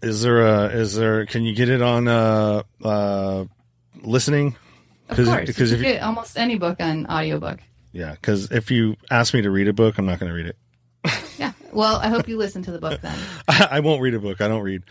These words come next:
Speaker 1: Uh, I'll listen to anything though.
Speaker 2: Cool.
Speaker 1: I can, I
Speaker 2: Well, I
Speaker 1: consume
Speaker 2: think
Speaker 1: it,
Speaker 2: we
Speaker 1: but
Speaker 2: should, we should wrap up at this point. We're way over an hour.
Speaker 1: Yeah.
Speaker 2: Not way over. We're a little over an hour.
Speaker 1: Yeah, we're one twelve.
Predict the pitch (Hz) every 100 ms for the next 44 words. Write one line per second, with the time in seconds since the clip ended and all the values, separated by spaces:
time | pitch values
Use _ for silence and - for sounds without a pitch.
0 | - - - 104 110 165 196 - 156 131
1 | 131 95 87 92 - _ _ _ - -
2 | _ _ _ _ _ _ _ - 240 240
3 | 95 131 - 220 208 226 262 269 269 262
4 | 233 185 - 220 220 226 214 202 196 196
5 | 185 170 180 - 170 175 175 175 180 180
6 | 175 165 151 156 160 160 _ _ 127 135
7 | 147 156 170 151 151 156 - 170 190 175
8 | 170 165 160 160 160 156 170 - 160 165
9 | 156 165 120 107 95 92 92